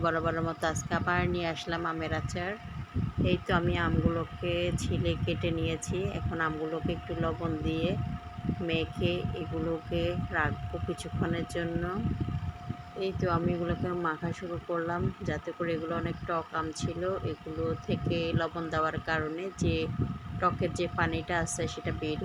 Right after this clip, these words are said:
হয়ে যাবে, তাহলে কিছুটা পরিমাণ টক কমে যাবে। এভাবে করে একটু মেখে নিয়ে আমি এগুলোকে কিছুক্ষণ রেস্টে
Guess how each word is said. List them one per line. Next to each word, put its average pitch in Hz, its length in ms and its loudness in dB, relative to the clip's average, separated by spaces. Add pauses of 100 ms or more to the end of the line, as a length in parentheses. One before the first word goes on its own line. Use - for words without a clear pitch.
হয়ে 165 180 4 (100)
যাবে, 156 280 0 (720)
তাহলে 170 360 2 (120)
কিছুটা 175 320 -2 (120)
পরিমাণ 165 320 4 (140)
টক 165 160 0 (120)
কমে 165 240 0 (100)
যাবে। 151 240 0 (880)
এভাবে 175 300 0 (120)
করে 175 260 2
একটু - 160 0 (120)
মেখে 156 280 0 (120)
নিয়ে 175 240 0 (380)
আমি 151 260 -2 (300)
এগুলোকে 156 440 -2 (100)
কিছুক্ষণ 165 360 -6 (100)
রেস্টে 160 300 -2